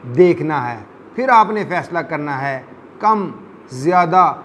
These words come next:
या बहुत ज़्यादा गुस्सा करना है, नहीं करना, कि आपको चुप रहना है, आपको वो सारी possibilities को देखना है।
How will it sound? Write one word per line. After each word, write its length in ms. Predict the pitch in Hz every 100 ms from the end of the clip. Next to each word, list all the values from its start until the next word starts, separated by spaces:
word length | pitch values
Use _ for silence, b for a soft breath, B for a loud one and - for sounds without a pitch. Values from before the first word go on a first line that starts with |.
| - 185
या 120 | 214
बहुत 360 | 180 226 226
ज़्यादा 360 | 185 165 143 135
गुस्सा 380 | 113 156 190 180
करना 440 | 170 143 151 156
है, 320 | 135 139 135 - - 147
नहीं 340 | 180 190 208
करना, 460 | 170 151 143 135 123 - - -
कि 60 |
आपको 320 | 143 131 156 139 -
चुप 240 | 240 226 175
रहना 320 | 151 135 131
है, 260 | 117 123 117 - - -
आपको 340 | 147 147 -
वो 140 | 147 147
सारी 340 | - 160 175
possibilities 960 | - 175 - 160 147 143 143 165 143
को 140 | - 147
देखना 580 | 104 127 123 127 127 117
है। 260 | 113 113